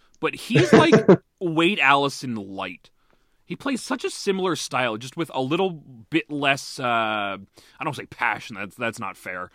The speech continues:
Speaker 1: but energy. There's the, the, it's just, <laughs> he's the same guy, just, eh, a little bit, a little bit less. And I don't know what to make of him moving forward. I, I think he's probably more of a bottom six energy kinda guy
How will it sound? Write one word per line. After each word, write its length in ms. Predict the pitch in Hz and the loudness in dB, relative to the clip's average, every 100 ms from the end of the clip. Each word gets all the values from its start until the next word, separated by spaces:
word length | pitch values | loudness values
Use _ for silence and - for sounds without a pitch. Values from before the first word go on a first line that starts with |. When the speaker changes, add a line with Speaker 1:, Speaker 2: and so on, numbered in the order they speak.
| - _ 123 | -20 _ -6
Speaker 1:
but 200 | 135 - | -6 -4
energy. 640 | 180 226 190 135 110 87 95 | 0 0 0 -4 -8 -12 -10
There's 240 | 123 131 | -8 -8
the, 160 | 139 156 | -6 -6
the, 240 | 156 165 | -4 -6
it's 140 | 170 | -8
just, 260 | - 226 - | -8 -10 -8
<laughs> 100 | - | -8
he's 300 | - - 202 | -6 -4 -6
the 100 | 196 | -4
same 460 | 226 - 247 302 294 | -6 -6 -4 -2 -2
guy, 240 | 214 196 | 2 2
just, 160 | 185 370 | 0 -6
eh, 320 | 659 719 679 - - | -2 2 2 -2 -4
a 80 | 190 | 2
little 220 | 220 214 | 4 4
bit, 200 | 190 185 | 0 -4
a 120 | 175 190 | -4 0
little 200 | 208 190 | 0 0
bit 180 | 185 | -2
less. 340 | 135 135 101 - | -2 -2 -2 -4
And 140 | 135 - - - - _ - _ _ _ _ - | -12 -12 -20 -20 -20 _ -20 _ _ _ _ 4
I 120 | 554 | 6
don't 400 | 554 539 523 415 | 6 4 2 0
know 320 | 262 240 226 233 | -4 0 4 8
what 240 | 262 - | 6 4
to 120 | - | -2
make 300 | 214 220 240 | 0 0 -2
of 120 | 247 202 | -4 -4
him 240 | 240 247 | -4 -2
moving 360 | 247 247 233 214 | -4 -4 -4 -4
forward. 640 | 208 196 196 196 220 220 _ - 214 - - 135 - | -2 -2 -2 -2 -4 -8 _ -20 -20 -20 -20 -20 -8
I, 60 | 151 | -8
I 40 | |
think 280 | 147 220 196 | -6 -6 -6
he's 160 | 180 165 | -8 -8
probably 460 | 170 170 165 165 | -4 -4 -2 -2
more 280 | 160 143 147 | 0 -2 -2
of 60 | 143 | -4
a 60 | |
bottom 360 | 117 - 156 135 | -8 -12 -10 -10
six 600 | - - - 156 - - | -12 -16 -12 -12 -12 -10
energy 420 | - 131 170 151 180 | -6 -4 -6 -8 -8
kinda 340 | 196 208 202 | -6 -6 -6
guy 500 | 185 202 208 226 240 | -6 -6 -4 -6 -8